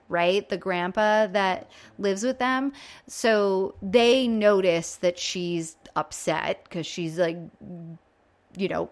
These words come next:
cooking eight-course meals on a Saturday afternoon for no good reason, uh, or Saturday morning or whatever. And so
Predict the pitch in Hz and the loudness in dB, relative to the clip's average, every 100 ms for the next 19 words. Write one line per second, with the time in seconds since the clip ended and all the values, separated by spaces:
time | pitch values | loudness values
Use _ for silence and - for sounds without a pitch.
0 | - - 196 190 180 185 - - _ 214 | -8 -6 -2 -2 0 -2 -4 -16 _ 2
1 | 220 - - 196 180 196 190 185 185 175 | 2 -2 0 0 0 -2 -2 0 0 -2
2 | 180 170 175 170 - 190 170 175 175 165 | -2 -2 -2 -4 0 2 4 4 4 2
3 | - 180 180 170 170 175 - 180 175 180 | -2 -4 -2 -2 -4 -6 -2 -2 -2 -2
4 | 180 170 175 185 285 247 226 214 202 - | 0 0 -2 -2 -2 0 -2 -4 -8 -14
5 | - - - - 202 185 185 180 202 190 | -18 -16 -18 -2 0 2 0 0 0 2
6 | 190 202 208 202 190 180 170 175 175 - | -2 -4 -4 -4 -2 -2 -2 -2 -4 -6
7 | - - - 202 202 202 - 233 214 202 | -20 -12 -2 0 0 -4 -2 2 2 2
8 | 202 - 190 | -2 -6 -16